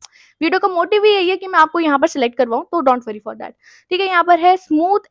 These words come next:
and uninterrupted internet connectivity, ठीक है, ये होगा। फिर है यहाँ पर, "We would like to reiterate that you must take the test in the computer with webcam, dedicated smooth internet connectivity।" बस इन चीज़ों की आपको ज़रूरत है। ओके,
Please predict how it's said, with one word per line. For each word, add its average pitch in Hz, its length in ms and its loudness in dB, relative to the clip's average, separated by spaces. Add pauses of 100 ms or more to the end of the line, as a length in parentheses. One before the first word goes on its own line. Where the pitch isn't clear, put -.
and 339 140 -4
uninterrupted 320 640 -2
internet 277 360 -2
connectivity, 240 640 -6 (180)
ठीक 302 120 -10
है, 339 60 -6
ये 277 160 -2
होगा। 269 280 2
फिर 330 300 -8
है 339 200 -6
यहाँ 294 160 0
पर, 339 240 -2 (400)
"We 381 80 0
would 415 200 -2
like 359 220 0 (180)
to 359 360 0 (240)
reiterate 330 580 -4
that 320 200 0 (120)
you 320 100 -4 (120)
must 320 180 -6 (100)
take 277 160 -8
the 294 100 -6 (100)
test 285 360 -4
in 262 60 -6
the 277 140 -4
computer 247 360 -4
with 240 140 -6
webcam, 208 420 -6 (160)
dedicated 233 400 -6
smooth 294 320 -10
internet 277 300 -12 (100)
connectivity।" 202 520 -16 (340)
बस 285 120 -4
इन 381 140 -6
चीज़ों 311 240 -6
की 302 100 -8
आपको 233 240 -6
ज़रूरत 208 300 -12 (100)
है। - 120 -20 (1160)
ओके, 339 240 -2